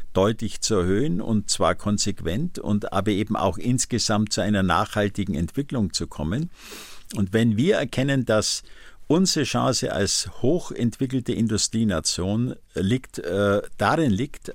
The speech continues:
hier führend zu sein, uns an die Spitze zu stellen, äh, in der Innovation, im Fortschritt, äh, in dem Verbrauch von weniger und nicht von immer mehr, in,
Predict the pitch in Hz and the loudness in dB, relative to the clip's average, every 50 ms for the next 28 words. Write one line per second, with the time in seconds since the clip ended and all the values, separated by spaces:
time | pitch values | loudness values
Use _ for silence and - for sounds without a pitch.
0 | - - - - - - 120 110 101 - - 165 185 214 202 131 92 - - 87 | -12 -12 -12 -6 -2 2 2 2 2 0 0 0 2 2 2 2 0 0 -2 -4
1 | 78 - - 62 - - 80 - - - - - - - - - - - - - | -4 -4 -4 -4 -6 -6 -8 -8 -8 -8 -8 -10 -10 -14 -16 -16 -16 -18 -18 -16
2 | - - - - - - - - - 120 127 127 - - - 120 110 107 - - | -14 -14 -12 -12 -14 -14 -14 -4 0 2 2 4 2 2 2 2 2 2 0 0
3 | - 196 185 - - - 117 82 65 62 - - - - - - 95 85 - - | 0 0 2 2 2 2 2 0 0 -4 -10 -14 -12 -8 -4 -2 -2 0 0 0
4 | - 80 64 65 92 117 147 - - - - - 101 107 104 104 104 - - 127 | 0 0 0 0 -2 -2 -2 -4 -4 -6 -4 -2 0 2 2 2 2 2 2 2
5 | 147 170 170 160 110 123 120 113 107 95 90 82 82 - - - 90 92 101 113 | 2 4 2 2 2 2 4 4 4 4 2 2 2 2 0 0 0 0 2 0
6 | 120 131 139 - - - - 117 123 117 - - 117 127 - - - - 98 127 | 0 0 -2 -6 -6 -2 0 2 2 2 2 0 0 0 0 -2 -4 -2 -2 -4
7 | 147 - - - - - 107 107 107 104 104 104 104 98 92 98 117 - - - | -4 -6 -10 -8 -4 -2 0 2 4 4 4 4 2 0 -2 -4 -8 -6 -2 0
8 | 113 127 135 131 117 113 - - - - - 110 107 104 101 - - 101 - - | 2 4 4 4 2 2 -2 -6 -4 0 2 4 4 2 2 0 -2 -2 0 2
9 | 92 95 123 123 - - - 104 90 92 107 127 156 160 127 87 - 71 73 110 | 2 4 2 2 0 0 0 2 2 2 2 2 2 2 0 0 0 0 -2 -2
10 | 151 147 - - - - 104 95 98 104 - - - - - 95 90 85 78 - | -2 -6 -12 -12 -6 -2 0 2 2 0 -2 -4 -6 -4 -2 0 0 0 -2 -2
11 | - 107 113 113 104 90 85 85 87 110 - 82 82 80 80 82 90 90 | 0 2 2 4 4 2 2 0 0 -2 -2 -2 -4 -4 -6 -6 -6 -8